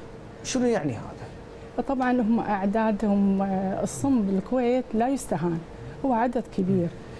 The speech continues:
Speaker 2: فلا بد إن نحطه بالصورة في أي ت-، سواء العرس الانتخابي إن كان مقر انتخابي أو لأي نشاط سياسي ثقافي،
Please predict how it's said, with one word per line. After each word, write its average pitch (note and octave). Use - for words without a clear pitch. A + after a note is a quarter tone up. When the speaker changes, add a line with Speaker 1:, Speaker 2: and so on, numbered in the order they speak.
Speaker 2:
فلا A3+
بد A#3
إن C4
نحطه -
بالصورة B3+
في -
أي C#4
ت-، A3+
سواء A3
العرس G3+
الانتخابي G#3+
إن A3+
كان A3
مقر A#3+
انتخابي A3
أو A#3+
لأي C4
نشاط A#3
سياسي A3
ثقافي، G3+